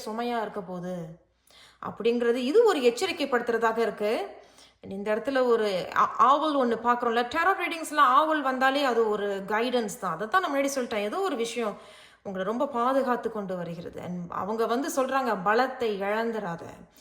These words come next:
So, எட்டாவது மாதம் வந்து கன்னிராசிக்காரவங்க வந்து பலம் பொருந்தியவர்களாக இருப்பீங்க. என்ன மாதிரி சங்கடம் வந்தாலும் சரி, மன உளைச்சல்ல இருந்தாலும் சரி, "சரி போ, நம்மளோட இது அப்படித்தானே" அப்படின்னு சொல்லி நீங்க அதை விட்டு விலகுறதும், மன்னிச்சு விடுறதும், புரிஞ்சுக்கிறதும்,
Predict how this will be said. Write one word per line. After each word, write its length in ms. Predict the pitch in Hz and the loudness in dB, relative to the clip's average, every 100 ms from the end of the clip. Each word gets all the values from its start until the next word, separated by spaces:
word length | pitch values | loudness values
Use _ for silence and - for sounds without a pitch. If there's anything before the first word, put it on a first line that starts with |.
| - - | -20 -12
So, 140 | - | -4
எட்டாவது 420 | 294 302 466 480 403 | -2 0 2 2 6
மாதம் 300 | 359 349 320 | 6 4 2
வந்து 200 | 285 302 | 0 0
கன்னிராசிக்காரவங்க 840 | 277 285 311 277 269 262 247 233 | 0 2 2 0 0 2 2 2
வந்து 280 | 233 240 277 | 2 2 2
பலம் 360 | 208 226 277 262 | 2 2 2 2
பொருந்தியவர்களாக 600 | 240 226 214 202 208 202 | 2 2 0 0 -2 -2
இருப்பீங்க. 520 | 190 196 - 196 190 | -4 -6 -6 -6 -4
என்ன 280 | 202 262 370 | -4 0 0
மாதிரி 220 | 320 277 | 2 0
சங்கடம் 400 | 254 233 240 240 | -2 -2 0 0
வந்தாலும் 380 | 220 214 208 208 | 0 -2 -2 -4
சரி, 340 | 208 190 190 - - - | -4 -6 -6 -10 -18 -14
மன 260 | - 220 320 | 0 2 2
உளைச்சல்ல 460 | 302 269 - 233 226 | 2 0 0 0 0
இருந்தாலும் 400 | 214 214 214 214 | 0 0 0 -2
சரி, 320 | 214 196 202 196 - - - - _ _ _ _ | -4 -4 -6 -8 -12 -16 -20 -20 _ _ _ _
"சரி 300 | - 294 285 | -8 -6 -4
போ, 440 | 294 320 277 196 185 214 | 0 2 2 0 -4 -6
நம்மளோட 360 | 214 220 247 247 | -4 0 2 2
இது 300 | 254 262 302 | 0 0 0
அப்படித்தானே" 600 | 277 285 277 285 285 262 | 0 -2 -2 0 0 0
அப்படின்னு 340 | 208 196 240 | -2 -2 -2
சொல்லி 340 | 262 262 254 277 | -2 -4 -2 -2
நீங்க 240 | 254 240 | -2 0
அதை 180 | 214 214 | -2 -2
விட்டு 280 | 208 285 269 | -4 -2 0
விலகுறதும், 1120 | 240 240 247 240 226 240 240 240 233 196 180 | 2 2 2 0 0 0 0 0 0 -2 -2
மன்னிச்சு 340 | 190 262 - 277 | -2 -2 -4 -4
விடுறதும், 840 | 240 226 233 220 226 226 226 220 | -2 0 0 0 -2 -2 -2 -4
புரிஞ்சுக்கிறதும், 880 | 262 302 285 240 233 214 220 220 220 | -4 -2 -2 0 0 0 0 -2 -4